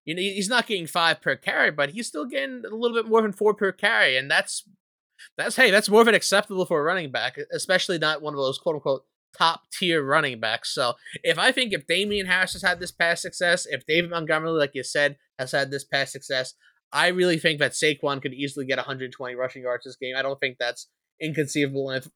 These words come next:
Saquon goes for a hundred twenty yards in London, uh, Packers kinda, you know, maybe their morale's a little bit down after just barely escaping the Patriots in, uh, overtime. They had to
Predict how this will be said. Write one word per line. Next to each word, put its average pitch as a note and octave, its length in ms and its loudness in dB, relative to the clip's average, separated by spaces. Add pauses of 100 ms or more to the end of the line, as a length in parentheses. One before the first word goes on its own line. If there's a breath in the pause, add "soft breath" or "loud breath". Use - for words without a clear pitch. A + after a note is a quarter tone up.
(120)
Saquon D#3 380 0
goes C#3+ 160 2
for C#3 80 -2
a C3 60 0
hundred C#3 260 -4
twenty C3 360 -10 (100)
yards C#3+ 480 2 (320)
in E3 180 0
London, D3+ 540 2 (640)
uh, C3 160 -4
Packers D3+ 480 0
kinda, C#3+ 340 0
you C3 100 -2
know, C3+ 60 -2
maybe C3 440 -2 (100)
their C#3 80 -2
morale's C3 420 2
a C#3 40 -6
little C3+ 100 -4
bit B2 120 -8
down B2+ 220 2
after B2 240 -4 (340)
just D3+ 220 -6
barely D3+ 340 4
escaping C#3 400 -2
the A#2+ 140 -8
Patriots C#3 420 -4
in, A2+ 200 -12
uh, G#2+ 160 -6
overtime. C3 500 -2
They B2 100 0
had B2+ 120 0
to A2+ 80 -20